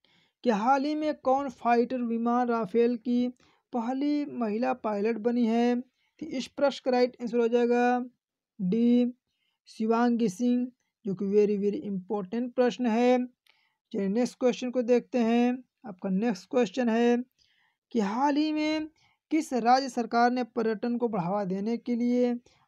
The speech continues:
बाय रोड अभियान शुरू की है? तो चलिए इससे संबंधित ऑप्शन को देखते हैं कि इसमें से कौन सा करेक्ट आंसर होगा।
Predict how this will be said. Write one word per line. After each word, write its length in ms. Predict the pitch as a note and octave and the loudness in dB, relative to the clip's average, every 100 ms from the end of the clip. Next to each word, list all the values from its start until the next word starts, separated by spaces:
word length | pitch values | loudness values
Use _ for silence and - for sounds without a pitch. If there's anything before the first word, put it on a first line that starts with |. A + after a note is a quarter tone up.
| - | -12
बाय 380 | G#3 A#3 C4 C4+ | -4 0 2 0
रोड 240 | C4+ C4+ - | 0 -4 -4
अभियान 400 | G#3+ F3+ G#3+ A#3+ | -4 -2 -2 -2
शुरू 220 | - A#3+ | -2 -6
की 220 | A#3+ B3 | -4 -2
है? 400 | A3+ A#3 A#3+ A#3+ B3 _ _ _ - | 2 4 4 4 0 _ _ _ -12
तो 60 | F#3 | -2
चलिए 540 | A3 A3+ A#3+ B3+ B3 - _ _ _ _ - | 0 2 4 2 2 -8 _ _ _ _ -16
इससे 240 | F3 A#3 | -8 -8
संबंधित 420 | F#3+ A3 G#3+ A#3 - | -6 -6 -6 -6 -6
ऑप्शन 380 | G#3 F#3+ A3+ A3 | -6 -6 -10 -6
को 120 | A3 | -4
देखते 380 | G3 G3 - A#3 | -4 -6 -6 -4
हैं 360 | A3 A#3 A#3+ | -2 0 0
कि 400 | B3 _ _ - | -2 _ _ -6
इसमें 260 | F#3+ G#3+ G#3+ | -6 -4 -6
से 80 | F3+ | -6
कौन 280 | A#3 A3+ B3 | -6 -2 -2
सा 460 | - A#3+ A#3+ A#3+ - - | -2 2 2 0 -6 -6
करेक्ट 400 | G#3+ A#3+ - - | -2 -2 -4 -8
आंसर 280 | A#3 F#3+ A#3+ | -8 -2 -2
होगा। 480 | G#3+ A3+ A#3+ B3 | 0 2 6 6